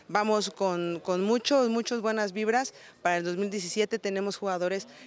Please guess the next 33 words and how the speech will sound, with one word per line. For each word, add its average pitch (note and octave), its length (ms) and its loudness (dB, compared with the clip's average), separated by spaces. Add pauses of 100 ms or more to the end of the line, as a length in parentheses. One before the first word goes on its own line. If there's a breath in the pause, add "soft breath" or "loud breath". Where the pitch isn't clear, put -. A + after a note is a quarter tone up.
(140)
que F#3+ 220 4
el F3+ 80 -2
próximo G3+ 400 0
año G3 180 2
tendremos F#3+ 640 0
en, E3 520 -4
en, D#3+ 160 -4
en E3+ 160 -4
el E3 140 -6
top F#3+ 260 0
diez F#3+ 340 2
de F3 100 -2
México. F#3+ 420 -2 (320 loud breath)
Entonces F#3 300 -2
hay G3+ 80 4
que G3 100 -4
seguirle G3 460 0
entrenando F#3+ 640 0
y A3 60 -2
también F#3 220 -4
tenemos, F#3+ 420 -2 (260 loud breath)
este, F3 580 -4
muchachos F#3+ 460 -4
que - 60 -12
están G#3 160 -2
en G3+ 100 0
universidades F#3+ 680 0
como F3 160 -4
en E3+ 60 -4
el D#3+ 100 -6
tec F3+ 160 0
de F#3+ 80 2
Monterrey, F3+ 480 0